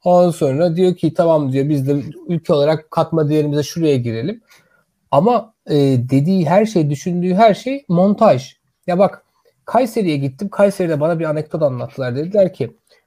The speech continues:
"Burada," dediler, "işte biz, e, yüz, yüz küsür, yüz otuz tane mi ne fabrika açacağız," dediler. "Aynı gün." yüz otuz tane. Düşün yani.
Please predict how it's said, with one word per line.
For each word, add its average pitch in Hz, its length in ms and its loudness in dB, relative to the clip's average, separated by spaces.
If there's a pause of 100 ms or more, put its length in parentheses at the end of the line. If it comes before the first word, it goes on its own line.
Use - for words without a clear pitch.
"Burada," 175 300 -2
dediler, 160 360 2
"işte 143 400 -8
biz, 151 360 -8
e, 131 220 -6
yüz, 131 440 -4
yüz 156 320 -4
küsür, - 320 -8
yüz 131 160 -2
otuz - 260 -8
tane 170 220 -4
mi 151 100 -4
ne 147 80 -2
fabrika 143 440 0
açacağız," 120 420 -2
dediler. 120 300 -2
"Aynı 156 320 2
gün." 131 480 0 (300)
yüz 120 180 -2
otuz 131 340 -4
tane. 113 560 -2 (360)
Düşün 127 320 -8
yani. 120 240 -12